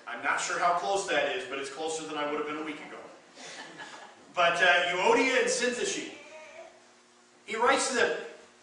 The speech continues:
Notice what he doesn't tell them. He doesn't say to them, "Sit down and talk to each other."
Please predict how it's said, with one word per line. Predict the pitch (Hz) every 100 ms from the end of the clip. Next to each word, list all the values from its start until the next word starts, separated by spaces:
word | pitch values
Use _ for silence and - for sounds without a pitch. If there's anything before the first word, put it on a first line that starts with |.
| 233
Notice | 320 381 403
what | 370
he | 349 -
doesn't | 349 349 339 -
tell | - - -
them. | - - - - _ - _ _ _ - -
He | 285 269
doesn't | - 339 - 370 -
say | - 208 208 -
to | -
them, | - - - - - - -
"Sit | - 277 277
down | - -
and | 220
talk | 226 190 -
to | 139
each | -
other." | -